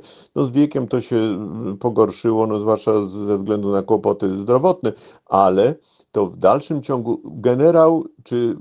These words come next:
pułkownik, czy wcześniej major, w dalszym ciągu to był, y, bardzo, no, przesympatyczny pan. E, tu, y, naprawdę i p-, który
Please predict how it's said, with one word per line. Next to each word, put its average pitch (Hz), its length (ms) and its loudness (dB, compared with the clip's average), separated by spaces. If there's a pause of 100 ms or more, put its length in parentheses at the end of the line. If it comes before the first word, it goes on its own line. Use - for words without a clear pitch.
pułkownik, 127 600 -2
czy 113 140 -2
wcześniej 107 400 -4
major, 123 420 2 (340)
w 104 60 -16
dalszym 135 440 2
ciągu 127 340 -6
to 104 140 -2
był, 110 340 0 (280)
y, 98 40 -6
bardzo, 120 720 0 (220)
no, 120 140 0
przesympatyczny 120 1200 0
pan. 90 300 -4 (560)
E, 92 280 4 (680)
tu, 127 380 -2 (180)
y, 120 40 -8
naprawdę 131 680 0
i 110 160 -2
p-, - 440 -16
który 143 320 0